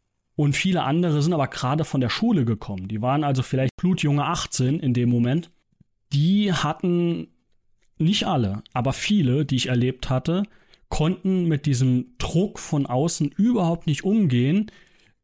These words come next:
So nach dem Motto, „Ja, aber ich bin heute nicht mehr kreativ“ oder „Ich hab grad keine kreative Phase.“ Naja gut, aber wenn da ein Kunde ist, der halt was braucht,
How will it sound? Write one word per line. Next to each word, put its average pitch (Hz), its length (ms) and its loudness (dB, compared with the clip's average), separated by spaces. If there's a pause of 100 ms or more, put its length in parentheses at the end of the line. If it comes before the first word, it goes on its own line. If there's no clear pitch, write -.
So 156 260 -2
nach 151 160 0
dem 156 180 0
Motto, 160 380 0
„Ja, 143 240 0
aber 131 440 0
ich - 180 -4
bin 170 240 2
heute 160 160 -2
nicht 143 180 -2
mehr 131 160 0
kreativ“ 123 720 -2
oder 117 180 -6
„Ich 120 140 -6
hab 147 180 -4
grad - 300 -4
keine 139 300 0
kreative 135 640 -2
Phase.“ 143 560 -2
Naja 131 300 0
gut, 185 220 2
aber 127 200 0
wenn 139 100 2
da 135 80 2
ein 123 140 0
Kunde 190 340 2
ist, 147 300 -2
der 117 80 0
halt 135 160 -4
was - 160 0
braucht, 156 580 -2